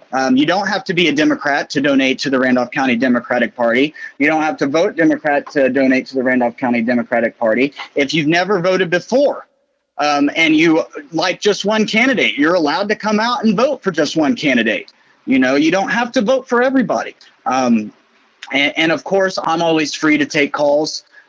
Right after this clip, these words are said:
Um, if, and we have a, uh, due to, and that's another thing I'm talking about, just the involvement, uh, in-kind donations, monetary donations. We got, we had,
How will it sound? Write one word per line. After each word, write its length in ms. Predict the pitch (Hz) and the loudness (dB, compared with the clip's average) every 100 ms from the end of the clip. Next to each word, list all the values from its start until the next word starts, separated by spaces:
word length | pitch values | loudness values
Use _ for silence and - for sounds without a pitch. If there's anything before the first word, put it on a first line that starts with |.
| - | -4
Um, 320 | 131 127 123 | 0 2 2
if, 180 | 120 - | 0 -2
and 480 | 120 117 123 127 123 | -2 -2 0 0 2
we 160 | 139 | 2
have 300 | 143 143 135 | 2 0 0
a, 240 | 127 120 117 | 2 2 2
uh, 220 | 113 131 - 120 - | 2 -2 -4 -10 -6
due 160 | 135 147 | 0 0
to, 200 | 147 190 - - - | -2 -14 -14 -16 -6
and 80 | 165 | -2
that's 180 | 202 - | -2 -2
another 240 | 190 190 | 0 0
thing 140 | 165 156 | 0 0
I'm 100 | 131 | 0
talking 300 | 143 127 135 | -4 -2 -2
about, 360 | 123 120 123 | 0 -2 -2
just 200 | - 175 | -4 -4
the 100 | 220 | 0
involvement, 600 | 208 160 160 165 127 123 156 | 0 0 0 0 0 -2 0
uh, 220 | 135 131 - | 0 -2 -2
in-kind 500 | 202 196 - 156 139 | 0 0 0 0 2
donations, 720 | 139 139 135 123 131 120 135 175 | 4 4 2 2 0 -2 -4 -6
monetary 500 | 196 208 - 160 139 | -4 -4 -2 0 2
donations. 580 | 131 135 127 - 127 | 2 2 2 0 -2
We 120 | 135 156 | 0 2
got, 200 | 160 151 | 2 2
we 100 | 165 | 2
had, 420 | 170 175 175 | 2 0 -2